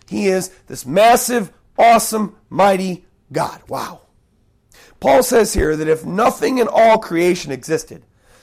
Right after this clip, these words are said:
speaking of whatever you could think of, angels, us,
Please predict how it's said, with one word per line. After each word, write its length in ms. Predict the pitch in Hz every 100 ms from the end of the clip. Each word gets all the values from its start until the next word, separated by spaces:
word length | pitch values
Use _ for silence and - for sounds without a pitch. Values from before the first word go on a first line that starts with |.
| _
speaking 520 | - - 233 208 180
of 180 | 139 135
whatever 400 | - 214 214 175
you 140 | 170
could 160 | 143 -
think 180 | 165
of, 100 | -
angels, 560 | 147 180 180 120 - - _ _ -
us, 320 | 208 175 -